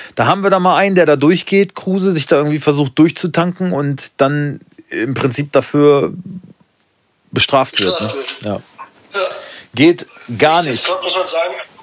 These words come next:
Speaker 2: nichtsdestotrotz muss man natürlich sagen, Wolfsburg hat sich selber die Niederlage zuzuschreiben. Äh, Lacroix auch dämlich.
Speaker 1: Es war ja keine
Speaker 2: Du
Speaker 1: Niederlage.
Speaker 2: führst
Speaker 1: Jetzt bleib ruhig, jetzt bleib ruhig. Einen Punkt haben sie immerhin entführt
Speaker 2: Du
Speaker 1: aus
Speaker 2: führst
Speaker 1: Gladbach.
Speaker 2: Ja,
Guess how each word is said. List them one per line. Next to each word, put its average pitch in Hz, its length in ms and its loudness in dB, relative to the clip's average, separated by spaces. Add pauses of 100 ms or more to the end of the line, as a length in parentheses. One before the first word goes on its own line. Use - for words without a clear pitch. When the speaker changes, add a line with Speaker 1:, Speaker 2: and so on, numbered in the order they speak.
(1300)
Speaker 2:
nichtsdestotrotz - 580 -4
muss 156 80 -6
man 151 80 -6
natürlich 139 300 -2
sagen, 139 340 -2 (520)
Wolfsburg 139 360 -4
hat 135 80 -2
sich - 100 0
selber 131 360 -2
die 131 100 -4
Niederlage 131 340 -4
zuzuschreiben. 147 920 -4 (400)
Äh, 135 160 -2
Lacroix 131 640 0 (160)
auch 139 200 -4 (240)
dämlich. 135 800 -4 (220)
Speaker 1:
Es 147 260 2
war 120 160 4
ja 139 80 0
keine 123 260 -2
Speaker 2:
Du 123 80 0
Speaker 1:
Niederlage. 117 400 4
Speaker 2:
führst 107 160 2
Speaker 1:
Jetzt - 60 -16
bleib 127 200 2
ruhig, 127 320 2
jetzt 110 160 -4
bleib 120 240 0
ruhig. 110 240 4
Einen 104 100 -8
Punkt 156 260 0
haben 165 120 0
sie 143 80 -2
immerhin 139 240 0
entführt 110 460 0
Speaker 2:
Du 87 60 0
Speaker 1:
aus - 80 -2
Speaker 2:
führst - 280 0
Speaker 1:
Gladbach. 78 180 -10 (800)
Speaker 2:
Ja, 139 240 -2